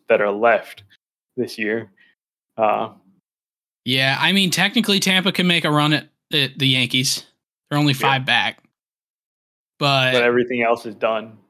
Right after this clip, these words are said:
Speaker 2: y-, yeah, the, the next closest is the, or other than the American League Central, is the National League Central, and, and Milwaukee's eight and a half back.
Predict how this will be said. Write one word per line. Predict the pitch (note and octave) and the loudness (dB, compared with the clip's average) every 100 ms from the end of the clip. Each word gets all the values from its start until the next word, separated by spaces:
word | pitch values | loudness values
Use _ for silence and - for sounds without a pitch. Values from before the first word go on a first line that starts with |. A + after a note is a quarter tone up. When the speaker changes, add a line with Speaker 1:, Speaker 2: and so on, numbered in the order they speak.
| - | -20
Speaker 2:
y-, | - _ D#3 D3+ | -20 _ -12 -8
yeah, | C3+ C#3+ F#3 C3+ | 2 4 4 0
the, | C3 C3+ C3+ C3 | -2 -2 0 0
the | D#3 | 0
next | D#3 F3 - | 0 -2 -4
closest | - D3+ F#3+ C3+ C3 - | -4 -2 0 0 0 0
is | C3 C3 | 0 0
the, | C3 B2+ C3+ _ _ _ - | 0 -2 -4 _ _ _ -4
or | D3 | -2
other | D#3 E3+ D#3+ | 0 0 0
than | D#3 D#3 D3+ | 2 2 2
the | C#3 | 2
American | C#3+ D3 D3+ C#3 | 2 0 0 0
League | B2+ | 0
Central, | - E3 D#3+ B2 | 2 0 0 0
is | B2 C3 | 0 0
the | C3+ | 0
National | C3 F3+ - B2+ | 0 0 0 -2
League | A#2+ | -4
Central, | A2+ B2 A#2 C3+ C#3 | -4 -4 -4 -2 0
and, | B2 A#2+ C3+ - | 2 0 -4 -4
and | B2+ | -4
Milwaukee's | A#2+ C#3 C#3+ C3 | 0 0 0 0
eight | C3+ | 0
and | D3 | 2
a | |
half | C3+ C3+ C3+ | 2 2 2
back. | D#3+ A#2 | 0 0